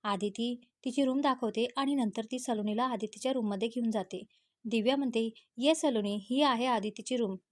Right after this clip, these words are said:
जी थोड्या दिवसांनी तुझी सुद्धा होणार आहे." असं बोलून ती सलोनीला रूममध्येच खेचतच घेऊन येते.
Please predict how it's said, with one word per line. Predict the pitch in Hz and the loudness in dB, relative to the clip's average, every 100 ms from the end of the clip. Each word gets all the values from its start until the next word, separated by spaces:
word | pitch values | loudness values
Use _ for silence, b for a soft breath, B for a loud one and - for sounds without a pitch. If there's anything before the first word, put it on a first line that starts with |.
| 196 | -4
जी | 220 247 | -2 0
थोड्या | 240 226 | 0 2
दिवसांनी | 220 202 208 214 | 0 -2 -2 -4
तुझी | 233 220 226 | -4 -4 -4
सुद्धा | 233 220 | -4 -4
होणार | 240 220 202 | -2 -2 -2
आहे." | 196 202 - b b - | -4 -6 -12 b b -4
असं | 233 294 269 | -2 2 4
बोलून | 262 269 | 2 2
ती | 262 233 | -2 -2
सलोनीला | 233 254 226 226 240 | 0 0 0 0 0
रूममध्येच | 254 208 196 254 - | 0 -2 -2 -4 -4
खेचतच | 240 208 208 202 262 - _ _ _ | -6 -2 -2 -4 -8 -10 _ _ _
घेऊन | 220 233 220 | 0 2 2
येते. | 196 185 | 0 -6